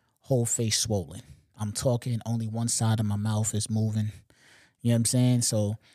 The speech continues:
it's coming down now, but it's, I still feel a little,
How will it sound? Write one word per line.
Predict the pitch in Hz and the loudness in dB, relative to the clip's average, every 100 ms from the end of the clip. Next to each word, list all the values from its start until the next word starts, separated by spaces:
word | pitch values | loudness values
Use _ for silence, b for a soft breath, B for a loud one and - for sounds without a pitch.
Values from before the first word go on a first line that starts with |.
| b b - | b b -6
it's | 127 | -4
coming | - 151 139 | 2 4 4
down | 110 117 127 120 | 2 2 2 2
now, | 123 131 139 143 - _ _ _ - - | 2 2 0 -2 -8 _ _ _ -20 -10
but | 110 110 107 - | -4 -2 -2 -4
it's, | 113 - - | -6 -6 -6
I | |
still | 110 - 120 110 | -6 -4 -4 -4
feel | - 117 110 104 | -4 -4 -4 -4
a | |
little, | 110 107 104 104 | -4 -4 -4 -6